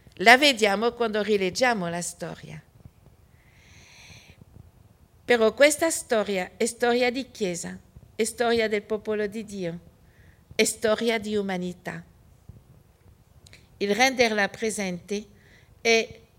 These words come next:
coltivare la speranza. E dire che in ogni tempo, in ogni situazione,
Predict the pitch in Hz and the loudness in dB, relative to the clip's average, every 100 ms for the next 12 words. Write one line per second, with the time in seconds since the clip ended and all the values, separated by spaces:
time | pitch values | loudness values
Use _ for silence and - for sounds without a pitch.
0 | _ 240 233 233 202 190 190 202 190 - | _ 0 0 0 -2 -2 -2 -4 -6 -8
1 | 190 165 147 151 - 165 - _ _ _ | -10 -10 -12 -10 -10 -10 -18 _ _ _
2 | _ _ _ - - - - - - - | _ _ _ -20 -20 -20 -20 -20 -20 -20
3 | - 240 233 226 - 190 214 311 311 311 | 2 6 8 6 2 -8 0 0 2 0
4 | 302 - 226 - - - 214 226 311 359 | -2 4 4 4 -6 -4 0 2 4 6
5 | 370 370 214 170 175 165 180 - _ - | 4 2 0 0 -2 -10 -12 -14 _ -20
6 | _ 208 208 226 277 320 339 277 - 233 | _ -6 -2 0 -2 -2 -4 -4 -4 -4
7 | 208 - - 202 175 165 | -4 -4 -6 -6 -8 -10